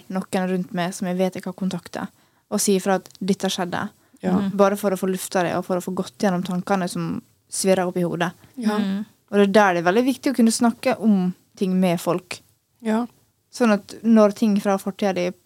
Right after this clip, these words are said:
Speaker 1: kommer tilbake for å dra det i driten, og på å si det, dra det gjennom, hva heter det?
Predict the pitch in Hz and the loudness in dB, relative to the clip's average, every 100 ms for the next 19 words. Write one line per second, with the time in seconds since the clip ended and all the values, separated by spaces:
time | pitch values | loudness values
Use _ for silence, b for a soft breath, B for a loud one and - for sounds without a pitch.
0 | _ 214 202 196 202 202 196 185 190 185 | _ 0 0 0 2 2 0 -6 -4 -2
1 | 196 180 180 180 180 175 180 180 180 185 | 0 0 -2 -4 -4 -6 -6 -8 -8 -8
2 | 185 185 190 196 185 180 180 180 175 180 | -6 -4 -4 0 0 2 -2 -4 -6 -8
3 | - 254 262 208 | -2 0 0 -2